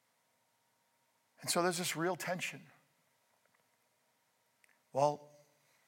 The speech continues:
what are you saying, Pastor?" This is what I'm saying,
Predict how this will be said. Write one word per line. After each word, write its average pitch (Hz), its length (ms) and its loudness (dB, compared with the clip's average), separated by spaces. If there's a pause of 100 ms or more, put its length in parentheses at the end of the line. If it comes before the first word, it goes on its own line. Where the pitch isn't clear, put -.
(340)
what 147 160 0
are 175 40 0
you 175 100 -2
saying, 175 300 0
Pastor?" - 440 -10 (1700)
This - 160 -6
is 156 120 -6
what 156 100 4
I'm 139 120 2
saying, 120 360 -8